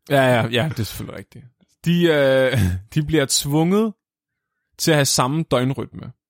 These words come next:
Så alt, altså, når jeg siger, nasa standardiserer alt, så standardiserer de alt. De vil være sikre på, at de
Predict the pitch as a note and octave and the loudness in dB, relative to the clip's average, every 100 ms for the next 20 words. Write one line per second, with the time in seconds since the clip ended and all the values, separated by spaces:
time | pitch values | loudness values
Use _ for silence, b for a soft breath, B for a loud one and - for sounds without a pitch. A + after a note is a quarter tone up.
0 | _ _ _ _ _ - D3+ - D3+ - | _ _ _ _ _ -6 -4 -2 -2 -2
1 | C3 D3 C#3 D#3+ - F#3+ G3+ G3+ - C#3+ | -2 0 2 0 0 0 0 -2 -4 -2
2 | E3 F#3+ - D3+ B2+ A#2+ - E3 C3+ - | 0 -2 -4 -4 -4 -4 -4 -2 -2 -2
3 | B2 - b b - C3+ C3+ A#2 G#2 G2+ | -4 -6 b b -4 -2 0 -2 -2 -2
4 | A2+ - C#3+ A2 - A2 - - C3 - | -2 2 2 2 0 -4 -2 0 0 -2
5 | - C#3+ C3 A#2 - E3 C3+ C3 D3+ C3+ | -6 -2 0 0 0 -2 -2 -2 0 0
6 | - A#2+ - A2 | -2 -6 -4 -4